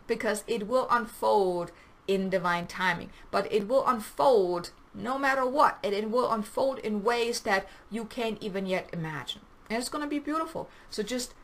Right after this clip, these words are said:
stick with it. Give yourself the time that you need to really find that balance. The more you can work on finding that balance,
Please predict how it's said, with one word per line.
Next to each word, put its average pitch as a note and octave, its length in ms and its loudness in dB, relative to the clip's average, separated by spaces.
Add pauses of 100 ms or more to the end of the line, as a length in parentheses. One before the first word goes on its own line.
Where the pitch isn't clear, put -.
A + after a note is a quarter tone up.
stick - 400 -6
with C#4+ 180 4
it. C4 180 -2 (380)
Give A3+ 180 -2
yourself C#4 320 0
the C4+ 60 -2
time A3+ 460 0
that G#3 240 -4
you G#3 80 0
need G3 320 0 (220)
to G3+ 120 -4
really G3+ 420 2
find A3 540 -2
that G3+ 300 0
balance. F#3+ 640 4
The F#3 120 -4
more G#3 300 0
you C#4 80 -4
can C4 180 -8
work A3 220 0
on F#3 100 -4
finding F#3+ 380 0
that F3 240 -2
balance, G#3 480 6